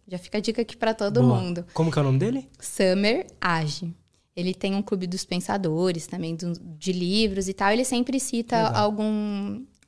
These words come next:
Speaker 1: alguns autores, assim. E,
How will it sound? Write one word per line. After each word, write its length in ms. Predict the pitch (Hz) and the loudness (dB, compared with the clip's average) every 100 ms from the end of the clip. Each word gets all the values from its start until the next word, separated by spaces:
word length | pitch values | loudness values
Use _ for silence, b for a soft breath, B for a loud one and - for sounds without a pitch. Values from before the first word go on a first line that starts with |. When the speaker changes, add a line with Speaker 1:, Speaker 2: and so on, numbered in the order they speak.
| _ - | _ -20
Speaker 1:
alguns 1200 | - 180 185 185 185 185 180 170 160 - - - - b b b b | -8 -4 -4 -4 -2 -2 -4 -6 -8 -10 -12 -14 -18 b b b b
autores, 640 | 175 180 180 160 165 165 | -4 -2 -2 -2 -4 -6
assim. 340 | 165 - - - _ _ _ | -8 -8 -10 -12 _ _ _
E, 400 | 208 208 214 214 | -2 0 0 -2